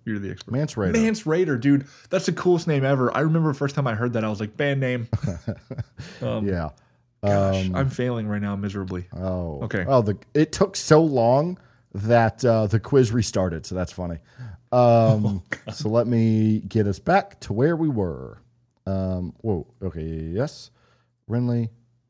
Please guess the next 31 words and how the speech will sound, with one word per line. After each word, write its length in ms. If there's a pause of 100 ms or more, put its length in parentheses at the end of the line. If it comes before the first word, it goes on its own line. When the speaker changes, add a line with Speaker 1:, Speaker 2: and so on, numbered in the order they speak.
(1080)
Speaker 2:
And 140
then 420
Mance 320
Rayder. 360 (560)
Okay. 240
How 220
many 240
Speaker 1:
Man, 80
I 40
can't 60
believe 200 (180)
Speaker 2:
times? 340
How 60
many 160
times? 580 (520)
Oh, 380
I, 140 (1160)
I 100
gotta 140
go 100
back, 480
actually. 480 (540)
How 80
many 160
have 100
we 80
gotten 280
right 280
out 160
of 80
these? 340